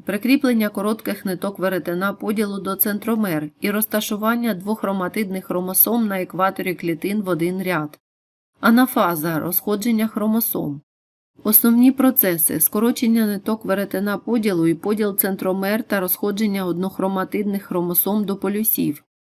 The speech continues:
ТЕЛОФАЗА, деконденсація хромосом, ПРОФАЗА навпаки. Основні процеси. Перше, деконденсація однохроматидних хромосом. Друге, розташування центріолей біля ядра. Третє, формування ядерець.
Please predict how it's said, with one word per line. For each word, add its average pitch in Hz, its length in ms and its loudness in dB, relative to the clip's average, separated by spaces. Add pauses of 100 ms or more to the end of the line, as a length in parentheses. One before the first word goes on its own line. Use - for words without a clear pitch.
(340)
ТЕЛОФАЗА, 185 920 4
деконденсація 220 1040 2
хромосом, 226 880 4
ПРОФАЗА 214 480 2
навпаки. 220 680 2 (540)
Основні 247 460 6
процеси. 185 720 2
Перше, 202 480 0
деконденсація 214 960 2
однохроматидних 196 920 0
хромосом. 208 720 0 (360)
Друге, 190 420 4
розташування 214 800 2
центріолей 202 720 0
біля 190 280 -2
ядра. 196 580 -2 (220)
Третє, 214 420 2
формування 208 680 2
ядерець. 190 800 0